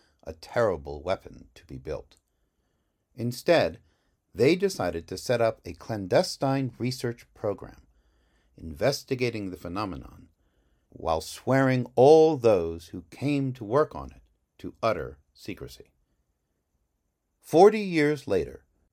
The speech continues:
in nineteen ninety-one, a time traveler returns from forty further years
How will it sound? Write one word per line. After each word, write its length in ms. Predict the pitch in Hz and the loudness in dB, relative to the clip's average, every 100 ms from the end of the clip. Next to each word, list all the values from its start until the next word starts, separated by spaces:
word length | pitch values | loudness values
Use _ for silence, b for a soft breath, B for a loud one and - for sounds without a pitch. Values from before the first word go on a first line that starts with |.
| _ _ - | _ _ -12
in 180 | 113 107 | -8 -4
nineteen 540 | 110 117 110 92 78 | -4 -4 -6 -10 -8
ninety-one, 800 | 85 131 160 101 73 62 60 60 _ _ _ _ _ - | -4 -4 -4 -6 -10 -14 -18 -20 _ _ _ _ _ -20
a 60 | - | -14
time 360 | - 143 202 185 | -2 2 2 0
traveler 460 | - - - 73 | -8 -14 -14 -16
returns 680 | 82 87 - 107 95 98 - _ _ _ | -14 -12 -6 -6 -6 -10 -14 _ _ _
from 240 | - 104 | -12 -12
forty 380 | - 131 127 123 | -4 0 0 -2
further 560 | 123 - 190 196 120 67 | -6 2 4 4 2 -6
years 480 | 58 55 - - | -12 -18 -20 -20